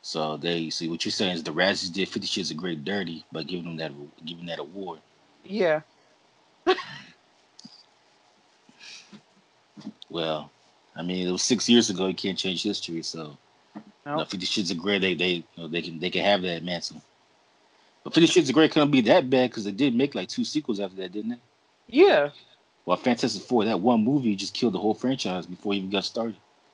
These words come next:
Speaker 2: Uh, yeah. And also, Fifty Shades of Grey is an Oscar no-, well, yeah, Oscar-nominated movie 'cause,
Speaker 1: Dang, so
Speaker 2: well,
Speaker 1: it's nominated for an Oscar and a Razzie?
Speaker 2: well,
Speaker 1: They're doing,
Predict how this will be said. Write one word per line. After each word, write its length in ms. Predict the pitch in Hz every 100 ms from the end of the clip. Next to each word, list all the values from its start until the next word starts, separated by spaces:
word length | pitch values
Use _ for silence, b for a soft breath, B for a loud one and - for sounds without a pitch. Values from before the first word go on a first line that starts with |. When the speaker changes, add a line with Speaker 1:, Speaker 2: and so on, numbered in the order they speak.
| _ _ _ _ -
Speaker 2:
Uh, 180 | 156 147 B B B B B _ _ _
yeah. 280 | 135 123 123 - _ b b b -
And 180 | 156 156
also, 520 | 180 247 - 185 175
Fifty 280 | 160 147 147
Shades 260 | 165 156
of 60 | 143
Grey 200 | 147 160
is 100 | 135
an 80 | 143
Oscar 300 | 139 - 147
no-, 200 | 143 - 131
well, 260 | 135 135 131 - -
yeah, 200 | 170 190 -
Oscar-nominated 800 | 139 - 151 143 147 143 139 139
movie 420 | 156 180 156 160
'cause, 240 | 131 127 123 _ _ _
Speaker 1:
Dang, 220 | 123 143
so 120 | 135
Speaker 2:
well, 20 | 127
Speaker 1:
it's 80 |
nominated 280 | 135 139 139
for 80 | 127
an 60 | 110
Oscar 300 | 139 - 147
and 200 | 151 151
a 40 |
Razzie? 460 | 151 156 156 160 160 _ _ _ _
Speaker 2:
well, 400 | 156 151 185 147
Speaker 1:
They're 20 | 131
doing, 360 | 113 101 95